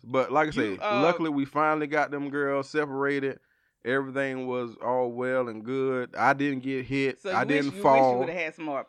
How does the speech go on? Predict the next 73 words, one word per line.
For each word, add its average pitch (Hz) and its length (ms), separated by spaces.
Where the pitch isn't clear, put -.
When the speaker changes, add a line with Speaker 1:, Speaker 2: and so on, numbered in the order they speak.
Speaker 2:
power, 123 400
basically. 120 440
Like, 110 180
if 135 100
you 139 140
had 262 80
Speaker 1:
No, 302 100
Speaker 2:
some 285 80
Speaker 1:
no, 262 60
Speaker 2:
more 254 100
Speaker 1:
no, 277 80
Speaker 2:
power, 269 120
Speaker 1:
no, 254 200
no, 262 120
Speaker 2:
just, 233 140
Speaker 1:
I 254 140
Speaker 2:
just, 277 60
you 285 60
know, 269 100
Speaker 1:
know. 143 60
Speaker 2:
just - 100
a - 60
little 240 180
bit. 220 100
But 285 140
you, 339 80
if 269 100
you 285 100
had 254 120
had 269 100
a - 20
little 226 120
bit 202 120
more 180 120
power, 170 220
you 165 100
might 156 120
have 151 80
been 139 100
okay. 139 340
Speaker 1:
No, 220 360
it, 165 140
it 254 120
had 240 280
nothing 262 200
to 247 60
do 285 120
with 247 220
power. 180 480
Speaker 2:
Oh. 180 80
Speaker 1:
It 269 60
was, 262 160
don't 302 200
try 302 140
to 262 60
play 269 220
me. 294 280
Speaker 2:
Well, 247 160
you 277 80
know 277 100
this? 302 240
Let 208 100
me 277 60
tell 220 120
you 190 100
this. 156 280
Cash 302 520
is 175 240
king, 175 500
but 143 160
credit 233 300
is 156 160
power. 160 500